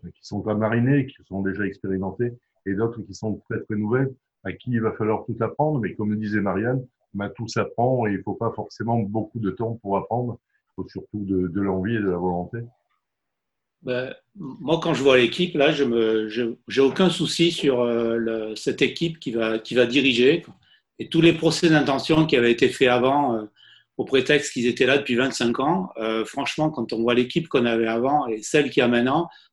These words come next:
Speaker 2: à mon avis, ils pourront pas faire pire. Ils, ils sont obligés de faire mieux. Euh, je pense aussi que on va, on rentre dans, vrai-,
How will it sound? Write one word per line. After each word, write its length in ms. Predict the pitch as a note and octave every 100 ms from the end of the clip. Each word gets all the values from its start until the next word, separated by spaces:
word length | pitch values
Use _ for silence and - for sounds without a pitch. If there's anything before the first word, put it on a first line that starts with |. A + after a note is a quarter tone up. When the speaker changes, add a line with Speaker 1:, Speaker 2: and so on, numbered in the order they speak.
| -
Speaker 2:
à 80 | A#2+
mon 160 | B2+
avis, 220 | C3 D3 E3
ils 100 | D#3+
pourront 240 | A2 A#2
pas 160 | C#3+ B2+
faire 240 | C3 -
pire. 320 | C3 C#3 - _ _ -
Ils, 200 | A#2+ B2+
ils 220 | D3 B2+
sont 180 | - B2+
obligés 360 | C3 C3+ D3
de 40 | -
faire 220 | C3 A#2+
mieux. 320 | A#2 A#2 A2 - - - - - -
Euh, 480 | B2 A#2 A#2 A#2+
je 140 | A2 C#3
pense 300 | - F#3 F3
aussi 280 | - G3 F#3+
que 640 | D#3 C3+ C3 C3 C3+ D3+ B2+
on 180 | C3 B2+
va, 240 | C3+ -
on 160 | C3+ B2+
rentre 240 | C3+ F#3
dans, 120 | D3 B2
vrai-, 440 | A2+ C#3 C#3+